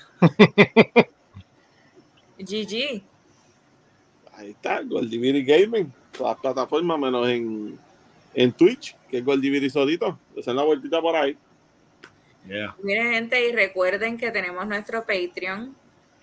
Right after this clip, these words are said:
Speaker 2: Este, el enlace, patreon punto com, punto, wow, punto com slash, si Dios lo permite.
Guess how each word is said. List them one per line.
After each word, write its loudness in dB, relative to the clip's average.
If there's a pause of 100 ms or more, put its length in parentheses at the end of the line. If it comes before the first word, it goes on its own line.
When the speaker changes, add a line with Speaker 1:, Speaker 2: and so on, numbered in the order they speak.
(160)
Speaker 2:
Este, -4
el -2
enlace, -4 (140)
patreon -6
punto -12
com, -10 (260)
punto, -6
wow, 2 (600)
punto 2
com 4
slash, 2
si -2
Dios -2
lo -2
permite. -8